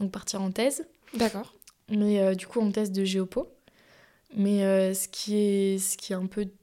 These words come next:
Speaker 1: dur, en fait, en thèse et dans le, le milieu universitaire français actuellement, c'est qu'il y a pas de sous. Enfin, l'État, euh, ne finance pas, c'est, ne donne pas assez d'argent aux universités. Donc, c'est très, très compliqué. En fait, il y a plusieurs façons de financer une thèse. Donc, une thèse, c'est trois ans,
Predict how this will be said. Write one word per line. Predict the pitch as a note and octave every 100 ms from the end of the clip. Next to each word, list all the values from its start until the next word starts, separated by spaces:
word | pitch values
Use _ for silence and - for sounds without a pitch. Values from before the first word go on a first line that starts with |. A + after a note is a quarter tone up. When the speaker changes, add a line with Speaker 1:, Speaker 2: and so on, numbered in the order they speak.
| -
Speaker 1:
dur, | F#3+ A3 A3+ -
en | G3
fait, | G3+ G3
en | F#3
thèse | G#3 G#3 G3
et | F#3+
dans | F#3 F#3 F#3+
le, | F#3+ G3 G3 G3+
le | G3 G3
milieu | G#3 G#3
universitaire | G#3 G3 G3 - - G3+
français | - G3+ G3+
actuellement, | G3 G3 G#3+
c'est | A3
qu'il | G#3
y | F#3+
a | -
pas | G3
de | F#3+
sous. | - - A3+ - _ -
Enfin, | G3 F#3+
l'État, | F#3+ F#3+ G3+ G3+
euh, | F#3+ F#3
ne | F#3+
finance | - F#3+ F#3+
pas, | - G3+ G#3+ G#3+ G#3
c'est, | - A#3+ A3+
ne | G3
donne | F#3+ F#3
pas | G#3
assez | F#3+
d'argent | G3 F#3+ G3
aux |
universités. | F#3+ G3 F#3+ - - C4 - - - - -
Donc, | G3
c'est | G3
très, | - A#3+
très | A#3+
compliqué. | A#3 A3 - - B3+ B3+ _ _ _ _ - - -
En |
fait, | A3
il |
y | A3
a |
plusieurs | A3 A#3 B3+
façons | B3 A3+ A#3+ A#3+
de | A3 G#3+
financer | G#3 - G#3 G#3
une | G3
thèse. | B3 C4
Donc, | G#3+ G3+
une | G3
thèse, | A3+ A3+
c'est | A3+ G3
trois | - - G3+
ans, | G#3